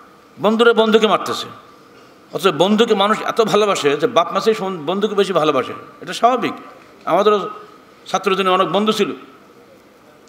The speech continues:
কিন্তু আজকালকার ছেলেপিলে এত খারাপ হয়ে যাচ্ছে কেন? কারণ মান আনাবা ইলাইয়া এই শর্তে তারা পড়েনি, তারা আল্লাহমুখী বন্ধু ছিল না, তারা শয়তানমুখী বন্ধু। এজন্যই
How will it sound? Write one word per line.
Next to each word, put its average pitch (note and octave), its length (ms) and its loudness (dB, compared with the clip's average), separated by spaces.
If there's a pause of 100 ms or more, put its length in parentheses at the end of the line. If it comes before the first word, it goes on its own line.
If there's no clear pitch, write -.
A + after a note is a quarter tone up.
(680)
কিন্তু G#3 220 2
আজকালকার A#3+ 520 0
ছেলেপিলে G#3+ 380 2
এত - 200 0
খারাপ A3 260 2
হয়ে F#3+ 140 2
যাচ্ছে E3+ 240 0
কেন? C#3+ 180 2 (960)
কারণ F3+ 340 2 (560)
মান D#3 160 2
আনাবা F#3 420 4
ইলাইয়া D#3+ 460 4 (180)
এই D3 100 0
শর্তে E3+ 320 -2
তারা D#3+ 160 2
পড়েনি, C#3+ 360 0 (720)
তারা D#3 120 2
আল্লাহমুখী F#3+ 760 2
বন্ধু G#3+ 380 2
ছিল E3 260 2
না, G#2 120 -6 (560)
তারা D#3+ 120 -2
শয়তানমুখী G#3 680 2
বন্ধু। D3 440 -2 (1080)
এজন্যই A3+ 520 4